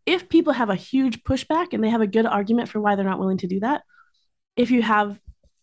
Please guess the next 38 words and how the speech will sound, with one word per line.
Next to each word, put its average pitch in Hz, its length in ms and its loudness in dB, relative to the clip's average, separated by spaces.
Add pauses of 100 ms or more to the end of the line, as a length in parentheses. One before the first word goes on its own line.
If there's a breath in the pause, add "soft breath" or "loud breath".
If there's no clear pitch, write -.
a 226 100 0
good 208 260 0
culture, 226 340 -2
they'll 226 180 0
be 254 100 -2
able 262 120 -2
to 262 60 -4
say, 269 160 -8
"You 262 100 0
know 330 120 4
what? 330 160 0
I 311 80 2
don't 320 140 0
know 302 60 2
if 302 100 -2
I 285 80 -2
really 254 240 2
want 220 420 -4
us 190 160 -8
to 180 80 -6
have 180 200 -6
to - 100 -12
do 196 200 -2
that. 170 320 -4 (680)
Here's 226 300 4
why." 202 440 -2
And 220 120 6
you 247 60 2
can 277 100 4
have 233 240 2
a - 20 0
little 269 180 2
push 233 220 -2
back 240 260 -2
and 240 140 2
forth 233 280 0
and 220 80 2
decide 202 500 0